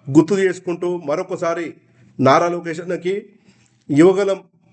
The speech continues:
పాదయాత్ర రెండు సంవత్సరాలు పూర్తి చేసుకుంటున్న వేళ మీకు హృదయపూర్వకంగా శుభాకాంక్షలు తెలియజేస్తున్నాను. అలానే రాష్ట్ర ప్రజలకి, ప్రత్యేకించి నెల్లూరు జిల్లా ప్రజలకి, కోవూరు నియోజకవర్గం ప్రజలకి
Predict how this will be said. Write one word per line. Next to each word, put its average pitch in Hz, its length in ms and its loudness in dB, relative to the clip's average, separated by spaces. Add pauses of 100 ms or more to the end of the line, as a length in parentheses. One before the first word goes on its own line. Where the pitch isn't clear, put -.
పాదయాత్ర 170 640 0 (360)
రెండు 185 300 6
సంవత్సరాలు 196 520 -6 (680)
పూర్తి 185 220 2
చేసుకుంటున్న 175 400 -2
వేళ 165 380 -6 (720)
మీకు 180 520 2 (200)
హృదయపూర్వకంగా 175 680 0
శుభాకాంక్షలు 160 560 -8
తెలియజేస్తున్నాను. 160 720 -6 (380)
అలానే 185 380 4
రాష్ట్ర 156 380 -8
ప్రజలకి, 185 680 -8 (600)
ప్రత్యేకించి 185 540 0
నెల్లూరు 175 320 -4
జిల్లా 180 180 -8
ప్రజలకి, 175 500 -8
కోవూరు 175 300 -6
నియోజకవర్గం 165 400 -8
ప్రజలకి 160 580 -6